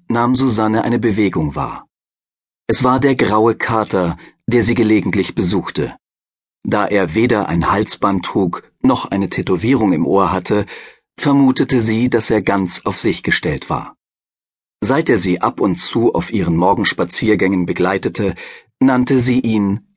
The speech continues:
Herr Kater. Er hatte etwas an sich, das auf Sanne würdevoll und stolz wirkte und einen niedlichen Namen verbot. Vor einigen Tagen war er das erste Mal mit ins Haus gekommen.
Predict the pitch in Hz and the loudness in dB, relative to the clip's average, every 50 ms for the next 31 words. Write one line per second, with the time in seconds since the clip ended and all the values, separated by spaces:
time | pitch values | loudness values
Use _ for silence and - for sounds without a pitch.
0 | _ _ - - 113 110 - - - 127 98 90 - 87 76 - - - _ _ | _ _ -2 -2 -2 -2 -2 -2 -2 -2 -2 -2 -4 -6 -6 -8 -10 -16 _ _
1 | _ _ _ _ _ _ _ _ _ _ _ _ - 110 113 123 135 131 - 143 | _ _ _ _ _ _ _ _ _ _ _ _ -2 0 0 0 0 0 0 0
2 | 120 120 - - 135 127 - - - 107 107 101 107 117 110 107 - - - - | 0 0 0 -2 -2 -2 -2 -2 -2 -2 -2 0 0 0 0 0 -2 -8 -14 -16
3 | - - - - _ _ _ - 143 143 - - - 131 120 - - 110 110 117 | -18 -20 -20 -20 _ _ _ -2 -2 -2 0 0 -2 -2 -2 -2 -2 -2 0 2
4 | 117 113 98 90 82 82 113 117 123 117 104 - - - 101 92 92 90 87 87 | 2 2 0 0 0 0 0 2 2 2 0 -2 -2 0 0 2 2 0 0 -2
5 | - _ _ 117 113 117 - - - - 117 107 87 - - - 107 98 92 87 | -6 _ _ -4 -2 -2 -2 -2 0 2 2 2 0 -2 -2 -2 0 0 -2 -2
6 | - - 104 98 90 87 _ _ _ _ _ _ _ - 120 120 - - 127 127 | -2 -2 -2 -2 -2 -4 _ _ _ _ _ _ _ -2 -2 0 0 2 2 2
7 | 123 120 113 120 135 135 127 - - 107 - - 151 123 131 117 98 82 90 95 | 2 2 2 2 2 0 0 0 -2 -2 0 0 2 2 2 2 2 0 -2 -2
8 | - - 123 113 113 98 - - - - - - _ _ _ _ _ _ _ _ | -2 -4 -2 0 0 -2 -2 -4 -10 -16 -18 -18 _ _ _ _ _ _ _ _
9 | _ _ _ _ _ _ _ _ _ _ _ - - 156 139 135 143 147 151 165 | _ _ _ _ _ _ _ _ _ _ _ -2 0 2 2 4 4 4 4 4
10 | 170 135 - 131 131 123 120 120 131 135 123 127 123 117 127 107 104 - - - | 2 0 0 0 0 0 0 2 2 2 2 2 2 2 0 -2 -2 -4 -2 0
11 | 117 113 113 - - - 120 110 104 101 101 98 95 92 101 104 - - - 101 | 0 2 2 0 0 0 2 2 2 2 2 0 0 0 0 -2 -2 -4 -4 -4
12 | 98 - - 110 101 92 - - 90 - - 98 82 69 65 | -2 -2 0 0 0 -2 -4 -6 -8 -6 -4 -4 -2 -4 -4